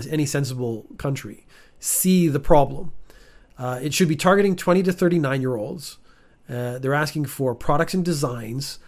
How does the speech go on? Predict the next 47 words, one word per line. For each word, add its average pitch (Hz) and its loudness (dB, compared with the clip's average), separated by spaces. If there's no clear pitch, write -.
to 131 -4
attr-, - -12
because 139 -2
Corona 208 8
has 180 2
kept 185 0
people 165 0
away 139 4
from, 127 -8
like, 110 -10
bars 139 4
and 156 -2
stuff, 139 2
which 123 -6
is 113 -8
a 117 -6
big 120 -4
source 123 -4
of 120 -6
income 123 -6
in 117 -6
Japan. 117 -6
Um, 117 -8
in 143 -2
nineteen 214 4
ninety-five, 190 4
this 175 0
was 156 0
another 131 -2
interesting 123 -6
thing. 123 -10
In 139 -4
nineteen 180 2
ninety-five, 196 2
the 147 -4
average, 175 4
uh, 147 -12
it 160 0
was 131 -4
a 127 -4
hundred 208 2
liters 170 6
of 139 -4
alcohol 143 2
were 135 0
being 135 -2
drunk 127 -4